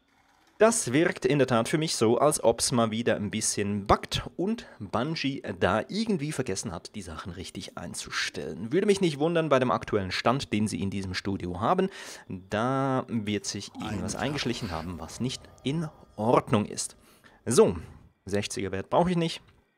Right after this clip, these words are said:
Speaker 1: Da habe ich besseres, ist viel zu tief. Viel zu tief. Weiß ich nicht, was mir das Spiel da verkaufen will.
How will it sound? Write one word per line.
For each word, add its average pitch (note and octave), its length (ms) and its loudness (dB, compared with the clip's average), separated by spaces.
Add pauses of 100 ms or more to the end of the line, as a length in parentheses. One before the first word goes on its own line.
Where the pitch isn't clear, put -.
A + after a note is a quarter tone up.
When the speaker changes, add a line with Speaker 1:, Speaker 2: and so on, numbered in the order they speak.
(400)
Speaker 1:
Da - 80 -6
habe F2 100 -8
ich - 60 -12
besseres, - 380 -4
ist - 100 -6
viel D#3 200 -10
zu - 120 -10
tief. - 280 -10 (380)
Viel A#3 340 4
zu - 160 -2
tief. - 340 -8 (360)
Weiß C#3 300 0
ich - 240 -8
nicht, G#2 220 -2 (320)
was - 140 -14
mir G2 80 -4
das G2 160 -8
Spiel D3+ 300 -6
da E2 180 -6
verkaufen - 500 -8
will. - 140 -14